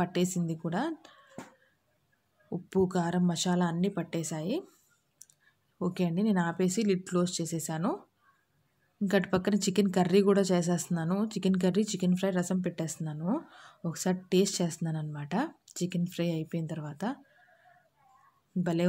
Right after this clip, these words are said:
ఉంది, సూపర్గా ఉంది. ఇంకా డ్రింక్ని కొంచెం తాగేసి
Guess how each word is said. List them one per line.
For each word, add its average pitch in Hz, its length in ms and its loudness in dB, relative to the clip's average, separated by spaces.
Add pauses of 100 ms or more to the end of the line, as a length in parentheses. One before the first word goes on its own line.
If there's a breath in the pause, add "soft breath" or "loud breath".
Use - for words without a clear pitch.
ఉంది, 175 220 2 (360)
సూపర్గా 190 560 0
ఉంది. 160 200 -2 (1400 loud breath)
ఇంకా 175 160 -2 (100)
డ్రింక్ని 170 300 -2 (100)
కొంచెం 165 200 -2 (100)
తాగేసి 165 380 -4